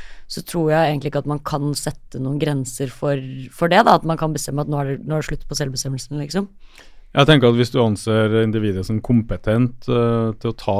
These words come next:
Speaker 2: den avgjørelsen på uke tolv, da, så hvorfor er ikke det individet kompetent, eh, på uke tretten?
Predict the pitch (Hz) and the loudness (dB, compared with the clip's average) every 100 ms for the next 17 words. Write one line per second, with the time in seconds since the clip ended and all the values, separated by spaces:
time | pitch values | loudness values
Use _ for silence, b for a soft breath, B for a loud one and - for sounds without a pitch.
0 | 107 110 101 87 90 82 - 107 107 - | 0 0 -2 -4 -6 -8 -8 -6 -6 -4
1 | 110 110 104 - 107 107 110 - 131 151 | -4 -2 -4 -6 -6 -6 -6 0 0 4
2 | 151 131 120 107 117 113 95 87 107 104 | 2 2 0 0 0 -2 -4 -6 -6 -4
3 | 101 101 95 90 101 110 98 82 - 92 | -2 -4 -4 -6 -6 -6 -6 -10 -12 -12
4 | 95 101 101 - 104 - 101 101 104 123 | -12 -10 -10 -6 -6 -6 -8 -6 -6 -4
5 | 117 - 123 135 | -4 0 2 2